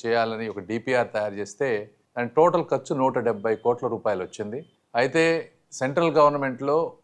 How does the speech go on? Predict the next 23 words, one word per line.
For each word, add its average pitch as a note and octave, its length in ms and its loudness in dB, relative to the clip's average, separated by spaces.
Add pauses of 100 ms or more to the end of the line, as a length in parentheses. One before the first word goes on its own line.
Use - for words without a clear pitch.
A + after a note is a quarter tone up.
(160)
ఉన్న B2 160 -4
స్కీమ్స్లో D3+ 560 0
హండ్రెడ్ B2+ 420 -2
పర్సెంట్ B2+ 560 -2
సెంట్రల్ A#2 440 -4
ఇచ్చే A#2 260 -4
స్కీమ్స్ - 500 -8
టోటల్ A2+ 320 -2
బడ్జెట్ G#2 420 -4
తక్కువగా A#2 360 2
ఉండటం G2+ 360 -4
వల్ల A2 300 -2 (180)
ఆంధ్రప్రదేశ్కి B2+ 1000 0 (480)
రకరకాల D3 800 4
స్పోర్ట్స్ C#3 480 -4
దాంట్లో A#2+ 600 0 (220)
ఒక B2+ 120 0
డెబ్బై A#2+ 340 2
కోట్లు A2 680 -2
వేరే A#2 240 4
ప్రాంతానికి A2+ 500 0
కూడా G#2 160 -2
ఇచ్చారు. E3 440 -6